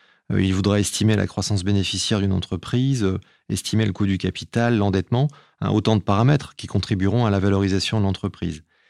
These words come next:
Ces éléments sont naturellement, euh, indispensables, hein, mais pas forcément suffisants à nos yeux. L'adjonction de critères E S G permettra d'avoir une approche plus fine. Ainsi, une hausse anormale du turnover ou encore de l'absentéisme, donc des critères, euh, sociaux,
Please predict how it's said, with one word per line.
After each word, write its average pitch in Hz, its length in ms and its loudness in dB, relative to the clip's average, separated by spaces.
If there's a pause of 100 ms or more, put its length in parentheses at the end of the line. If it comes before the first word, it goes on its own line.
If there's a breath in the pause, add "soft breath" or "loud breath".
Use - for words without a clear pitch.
(180)
Ces 101 280 2
éléments 110 280 6
sont - 180 -2
naturellement, 101 720 2
euh, 80 80 -4 (140)
indispensables, 95 640 -4
hein, 110 100 -2 (420 soft breath)
mais 117 240 4
pas 147 200 -2
forcément 117 480 -2
suffisants 110 500 -2
à 98 40 4
nos 95 100 4
yeux. 85 200 -4 (640)
L'adjonction 120 520 2
de 113 40 2
critères 107 340 0
E 104 60 4
S 104 160 2
G 117 100 2
permettra 107 440 0
d'avoir 107 220 2
une 101 60 0
approche 110 280 -2
plus 110 140 -4
fine. 90 280 -6 (540)
Ainsi, 127 260 2
une 117 140 8
hausse 107 260 6
anormale 107 400 4
du 101 140 -2
turnover 101 460 0
ou 143 120 2
encore 104 300 0
de 95 80 0
l'absentéisme, 98 880 0 (300 soft breath)
donc 101 160 -2
des 90 100 -4
critères, 101 580 -4
euh, 92 120 -6
sociaux, 139 400 -4